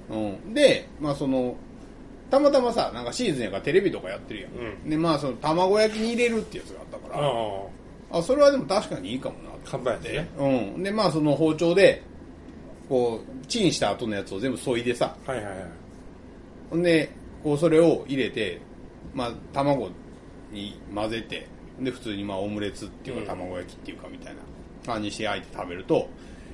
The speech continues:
Speaker 1: もう一回熱通るやん。
Speaker 2: うん。
Speaker 1: ほんなら、またちゃう甘さになる。
Speaker 2: あー、なるほどね。
Speaker 1: で、それ、あー、確かにこれうまいなと。あとなんかあれ包丁で切るのが結構こ-、ミソで。
Speaker 2: うん。
Speaker 1: あれやると、なんかな、ちょっと硬いとこ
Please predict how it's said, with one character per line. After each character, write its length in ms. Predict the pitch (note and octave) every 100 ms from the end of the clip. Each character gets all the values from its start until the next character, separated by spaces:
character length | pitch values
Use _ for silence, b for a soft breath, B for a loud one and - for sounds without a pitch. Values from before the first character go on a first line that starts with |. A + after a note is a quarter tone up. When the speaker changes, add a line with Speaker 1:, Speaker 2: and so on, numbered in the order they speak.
| B
Speaker 1:
も 200 | A#3+ F4
う 80 | F4+
一 60 | -
回 260 | C#4 C4
熱 280 | A#3 A#3 -
通 100 | G#2+
る 0 |
や 60 | E2+
ん。 20 |
Speaker 2:
う 20 |
ん。 40 | - - - - A2 F#2 - - - - - -
Speaker 1:
ほ 60 | C#4+
ん 40 |
な 80 | C4
ら、 140 | C#3 B2 A3
ま 160 | F#4+
た 140 | C5 D3
ち 120 | G#3
ゃ 60 |
う 100 | G#3+
甘 160 | A#2 A2
さ 120 | G#2
に 80 | F2
な 60 | -
る。 80 | - - - - - G#2+
Speaker 2:
あ 840 | G#2+ G#2+ A2 G#2+ A2 G#2+ G2+ G2
ー、 40 | G#2+
な 120 | A2
る 80 | G#2
ほ 60 |
ど 100 | B2
ね。 160 | G3 A#3 - - - - -
Speaker 1:
で、 140 | C4+
そ 100 | F4+
れ、 80 | E4+
あ 200 | B3 A#3
ー、 20 |
確 220 | A#3+ D#4 E4
か 120 | C#3+
に 60 |
こ 120 | C3+ E3
れ 60 |
う 60 | F3+
ま 160 | C#3
い 60 | -
な 60 | -
と。 60 | - - -
あ 100 | F#3
と 100 | B3+
な 140 | A3+
ん 40 | F#3
か 80 |
あ 40 | D#3+
れ 60 |
包 220 | E3 A3 C4
丁 120 | E4+
で 80 | -
切 140 | D#4
る 80 | A#3
の 60 | F#3
が 100 | A2+
結 180 | E3
構 100 | A2 - -
こ-、 100 | - - - - - - - A#2
ミ 180 | B2+
ソ 160 | B2+ D3+
で。 240 | F#2 D#2 - -
Speaker 2:
う 40 |
ん。 80 | G#2+ F#2 - - - - - -
Speaker 1:
あ 60 | A#3+
れ 100 | C#4
や 120 | C4+
る 100 | B3+
と、 360 | - C4+ - - -
な 120 | D#3+
ん 80 | D3
か 80 |
な、 100 | E2+ - - -
ち 80 |
ょ 40 | E4+
っ 20 | E4+
と 100 | C#4
硬 340 | G4+ - B3+
い 80 | -
と 100 | G#2+
こ 260 | F2+ E2+